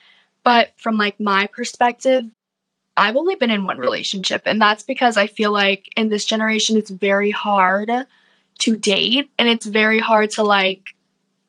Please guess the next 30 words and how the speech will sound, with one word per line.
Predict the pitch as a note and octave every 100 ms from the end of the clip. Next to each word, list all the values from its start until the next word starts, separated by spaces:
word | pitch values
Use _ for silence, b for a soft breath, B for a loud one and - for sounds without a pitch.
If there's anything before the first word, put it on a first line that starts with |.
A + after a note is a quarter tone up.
| _ _ _
find | - G3+ F#3+ G3 G3+ G#3 A3 A3+ _ _ _ _ _ _
someone | - A3+ G#3+ G#3
that | G3+ F#3+
you | G3+
just, | G#3 G#3+
like, | G3+
click | - G3 G#3 -
with. | C4+ E4 G4 - -
And | A#3+ A#3
so | B3 A3+ A3 A3 B B B B
when | A#3
you | A#3
find | A3+ A3 G#3+
that | A3 G#3
one | G#3+
person, | G#3 G3+ G#3 - G#3+ G3+ G3+ G3+ G3+ - _ _ B
you, | A#3 A#3
like, | G#3+
get | G#3 A#3
really | A#3+ B3+
close | - A#3+ A#3+
with | B3+
them, | A#3+ A3+ A3
it's | G3+ A3+
hard | - G#3+ G#3 A3
because, | A#3 A3+ A3
like, | G#3 F#3+ - -
in | B3
this | A3+ A3
generation, | A3+ A3 G#3 G#3 - G#3